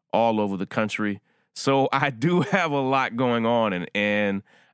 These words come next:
I get exhausted even kinda thinking through. I, there are a few other things that I do every day <laughs> as well as I start to think about it. And, and so I wanna unpack that just a little bit. So the question is, how do I do all of that?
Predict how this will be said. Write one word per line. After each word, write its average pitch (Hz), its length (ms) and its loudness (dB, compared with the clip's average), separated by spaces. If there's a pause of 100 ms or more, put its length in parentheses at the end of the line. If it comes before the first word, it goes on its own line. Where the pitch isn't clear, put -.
I 131 140 2
get 156 180 0
exhausted 131 640 0
even 101 320 -2
kinda 110 360 -2
thinking 120 520 -2
through. 113 480 0
I, 117 300 0
there 147 180 0
are 160 60 2
a 123 40 -4
few 156 240 0
other 151 160 2
things 104 300 -2
that 90 100 -2
I 92 120 0
do 90 340 -4
every 90 280 -2
day 95 260 -2
<laughs> - 40 -4
as 123 160 -2
well 107 300 2
as 87 80 -4
I 87 120 -4
start 92 280 -2
to 85 80 -10
think 98 240 -4
about 85 340 -2
it. 85 120 -6 (760)
And, 131 400 2
and 135 300 0
so 156 160 2
I 139 80 4
wanna 165 360 0
unpack 143 500 -2
that 95 180 -2
just 107 200 -4
a 101 40 -4
little 110 200 0
bit. 85 180 -4
So 107 100 -6
the 95 60 -4
question 139 340 0
is, 98 100 0
how 139 300 -2
do 131 180 0
I 110 140 2
do 117 240 -2
all 98 180 0
of 76 120 -8
that? 73 200 -6